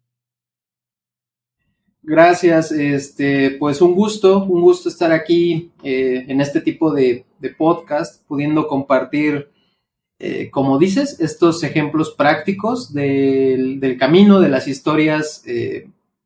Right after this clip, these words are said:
personales y de, y de la empresa, para que puedan servir principalmente como motivación.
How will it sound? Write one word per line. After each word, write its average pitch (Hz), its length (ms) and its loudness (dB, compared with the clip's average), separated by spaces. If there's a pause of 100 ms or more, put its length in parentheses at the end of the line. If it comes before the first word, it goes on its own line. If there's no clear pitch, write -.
(120)
personales 156 800 2
y 131 60 -10
de, 123 240 -6
y 123 80 -6
de 120 120 -2
la 120 100 -2
empresa, 170 640 -2 (500)
para 160 280 4
que 165 200 6
puedan 180 340 6
servir 180 680 4
principalmente 180 840 2
como 143 600 2
motivación. 143 840 -2